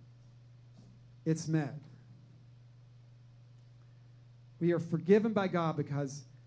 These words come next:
we take on his righteousness because he's been forgiven. God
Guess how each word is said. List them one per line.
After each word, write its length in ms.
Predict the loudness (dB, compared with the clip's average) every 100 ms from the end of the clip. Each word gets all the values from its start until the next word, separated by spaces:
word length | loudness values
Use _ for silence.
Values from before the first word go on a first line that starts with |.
| -6 0
we 100 | 2
take 300 | 2 2 2
on 180 | 0 0
his 420 | 6 10 10 6
righteousness 1000 | 0 0 -2 -6 -6 -10 -14 -18 -20 -20 -20 -20 -20 -20 -20 -20 -20 -20 -20 -20 -20 -20 -20 -20 -20 -8
because 320 | -2 -2 -4 0
he's 180 | 0 2
been 140 | 0
forgiven. 460 | 0 2 2 2 -2
God 400 | -2 2 2